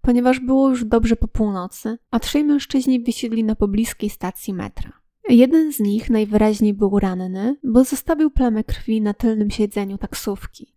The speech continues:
Jednak do tej pory śledczy nie wypowiedzieli się na temat tego tropu. W dniu morderstwa naoczny świadek zeznał, że widział obcego mężczyznę w pobliżu domu Miyazawa.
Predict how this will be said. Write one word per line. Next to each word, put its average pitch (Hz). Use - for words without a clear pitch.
Jednak 226
do 208
tej 214
pory 226
śledczy -
nie 269
wypowiedzieli 214
się -
na 202
temat 202
tego 202
tropu. 240
W 233
dniu 233
morderstwa 220
naoczny 262
świadek 233
zeznał, 208
że 220
widział 254
obcego 269
mężczyznę 226
w -
pobliżu 214
domu 202
Miyazawa. 196